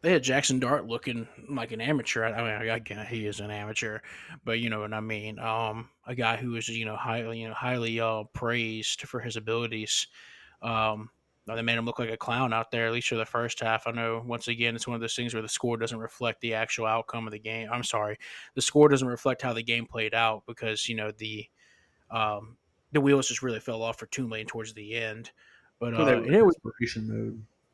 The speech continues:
Speaker 1: Yeah, ex-, yeah, exactly. And like I said, it's, and I mean, and, and it sucks. Let's, let's be honest here. Um, like I said, I guess I'm, like, I'm still really getting into the College World of things, so I didn't realize how big of a loss Michael Pratt would be. Um, you know, I didn't exactly shrug it off. I mean, it kinda sucked, but I was like, "Oh, I mean, you know,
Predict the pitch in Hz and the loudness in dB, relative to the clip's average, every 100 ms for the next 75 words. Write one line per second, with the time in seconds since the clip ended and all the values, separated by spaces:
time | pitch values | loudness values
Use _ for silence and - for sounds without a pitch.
0 | _ - 190 165 127 127 117 113 113 117 | _ 4 6 6 2 -2 0 -2 -2 -4
1 | 110 - 117 117 117 - 117 117 - 131 | -6 -6 -4 -4 -4 -4 -4 -4 -6 -6
2 | 123 120 135 175 165 185 185 - 175 151 | -4 -2 -2 -2 0 2 2 2 2 2
3 | - 147 - - 139 143 139 135 131 - | 0 -2 -2 -4 -4 -2 -2 -2 -4 -6
4 | 123 120 123 - - - - _ _ 131 | -6 -4 -6 -8 -20 -20 -20 _ _ 4
5 | 127 120 110 107 - _ _ _ _ _ | 4 4 -2 -6 -10 _ _ _ _ _
6 | _ 127 123 127 135 156 143 127 135 131 | _ -6 -2 0 2 4 2 2 0 0
7 | 127 - 156 151 151 143 143 143 - 147 | 0 6 8 8 6 6 4 4 2 0
8 | 127 135 135 139 143 143 139 151 147 151 | 0 0 0 2 2 2 2 0 0 -2
9 | 127 123 135 123 127 127 - 131 131 123 | -4 -4 -4 -4 -4 -4 -4 -4 -4 -4
10 | 131 131 120 117 117 123 - 127 123 117 | -4 -4 -4 -4 -4 -4 -6 -6 -6 -8
11 | 123 123 131 135 143 151 156 _ _ _ | -4 -4 -4 -2 0 0 -4 _ _ _
12 | _ _ _ 123 123 113 110 117 117 123 | _ _ _ -2 -2 -2 -6 -8 -4 2
13 | 165 143 135 147 135 120 147 131 120 131 | 2 2 2 0 0 0 2 2 0 -4
14 | - 117 120 120 - 135 123 - 131 139 | -4 -8 -8 -8 -6 -6 -4 -2 -2 0
15 | 120 120 117 120 147 156 147 139 131 135 | -4 -4 -4 -2 0 2 0 -2 -2 -4
16 | 127 | -2